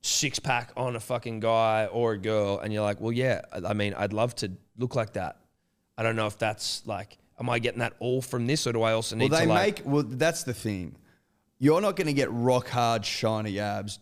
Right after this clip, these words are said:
Speaker 2: just sitting on the Ab Swing Pro.
Speaker 1: No, you need to also be on one of the most stringent diets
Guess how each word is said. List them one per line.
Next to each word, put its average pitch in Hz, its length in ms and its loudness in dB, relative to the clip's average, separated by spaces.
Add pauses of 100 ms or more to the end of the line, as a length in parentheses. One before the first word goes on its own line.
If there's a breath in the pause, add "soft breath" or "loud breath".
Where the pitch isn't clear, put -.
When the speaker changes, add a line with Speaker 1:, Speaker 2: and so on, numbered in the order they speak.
Speaker 2:
just 110 320 2
sitting - 320 2
on 107 100 4
the 98 120 4
Ab 101 140 2
Swing 92 300 0
Pro. 87 320 2
Speaker 1:
No, 208 240 4
you 131 240 2
need 196 220 4
to 180 120 4
also 170 280 4
be 147 180 4
on 147 380 2
one 143 160 2
of 135 100 -2
the 139 80 0
most 127 540 2
stringent 131 880 0
diets 113 720 0